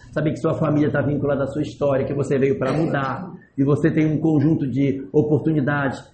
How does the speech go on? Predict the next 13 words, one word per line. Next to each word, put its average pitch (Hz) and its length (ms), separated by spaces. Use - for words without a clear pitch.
que 180 120
seus 185 280
mentores 170 600
apoiam 165 420
você 151 300
o 147 100
tempo 151 360
todo, 151 280
que 147 80
você 147 240
não 151 140
fica 143 260
sozinho, 143 580